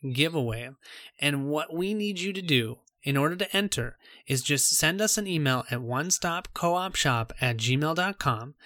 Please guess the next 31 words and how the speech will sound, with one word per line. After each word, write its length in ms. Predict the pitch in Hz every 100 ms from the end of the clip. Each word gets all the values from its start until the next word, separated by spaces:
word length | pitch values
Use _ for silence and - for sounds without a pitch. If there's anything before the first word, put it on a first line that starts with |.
| - - -
and 200 | 135 135
let 180 | 143 156
us 180 | 208 -
know 440 | 165 135 117 117 - -
what 420 | 123 131 156 -
type 300 | - 175 175
of 140 | 160
topics 640 | - - 196 190 160 - -
you 60 |
would 140 | 175 175
like 200 | 156 143
to 80 |
hear 240 | 131 135 143
in 80 | 139
a 60 |
podcast. 800 | - 139 139 160 185 196 233 - - - - _ _ _ _ -
And 160 | 160 165
what 140 | 151
we'll 160 | 165 190
do 200 | 185 175
is 240 | 151 139 -
each 280 | 165 175 -
week 220 | 196 -
then, 240 | 151 139
or 100 | 139
each, 280 | 135 151 - - _ - _ -
each 200 | 180 -
time 200 | 170 160
we 100 | 139
do, 340 | 123 175 170
uh, 460 | - 127 117 107